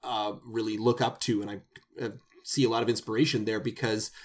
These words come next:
it was just the two of them doing the same voices. And they would start with, Oh, here's my regular voice. And then, Hey, here's my slightly different voice. And, oh, here's my slightly third voice, which is a little bit different.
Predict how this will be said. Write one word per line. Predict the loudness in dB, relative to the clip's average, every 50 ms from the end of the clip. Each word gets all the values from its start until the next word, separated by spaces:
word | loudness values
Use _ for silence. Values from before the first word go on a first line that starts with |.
| -20 -20 -20 _ _ _ _
it | 0 2 4
was | 4 2
just | 2 2 -4 -2
the | -2 -2
two | -2 2 4 8 8
of | 10 8
them | 8 6
doing | 6 6 8 8
the | 6
same | 6 4 4 4
voices. | 6 8 8 8 8 6 2 -6 -8 -6
And | 0 4 4
they | 6
would | 6 6 2 2
start | 2 2 4 6
with, | 4 4 4 2 -4 -14 -4
Oh, | 0 2 4
here's | 8 8 8 8 8
my | 6
regular | 6 8 8 10 10 10 10 8
voice. | 6 4 2 4 4
And | 4
then, | 4 4 4 2 2 4
Hey, | 4 4 4
here's | 4 4 2 4
my | 4 4 4
slightly | 4 4 2 2 2 4
different | 4 4 4 4 4 4
voice. | 4 4 4 4 -2
And, | -6 -6
oh, | -2 -2 0 0 4
here's | 10 12 12 12 12 12
my | 12 12 12 12 12 12
slightly | 10 10 8 8 10 10 10 10 10
third | 8 8 10 10 10 10 8 4
voice, | 4 6 6 6 6
which | 6 2 2
is | 4
a | 4 4
little | 4 4 2 2 4
bit | 4 4 4 4
different. | 2 4 4 4 2 2 -4